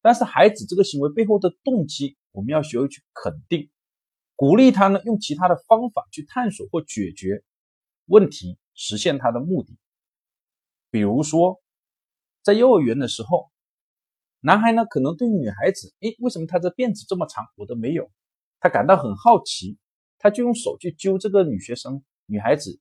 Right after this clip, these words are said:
小姑娘的这个辫子，啊，一拉，小姑娘疼了，哭了，让老师就批评他，家里人知道呢，嗯，搞不好还要揍他，“你怎么欺负小姑娘？”这样呢，就会使得他，诶，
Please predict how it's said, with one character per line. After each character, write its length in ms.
小 200
姑 180
娘 180
的 80
这 200
个 300
辫 220
子， 280
啊， 240
一 80
拉， 200
小 240
姑 100
娘 240
疼 160
了， 220
哭 360
了， 220
让 180
老 140
师 120
就 140
批 220
评 180
他， 180
家 160
里 80
人 140
知 100
道 180
呢， 180
嗯， 220
搞 100
不 80
好 80
还 80
要 80
揍 240
他 160
，“你 80
怎 100
么 80
欺 200
负 100
小 200
姑 180
娘？” 180
这 100
样 200
呢， 100
就 180
会 80
使 340
得 140
他， 340
诶， 280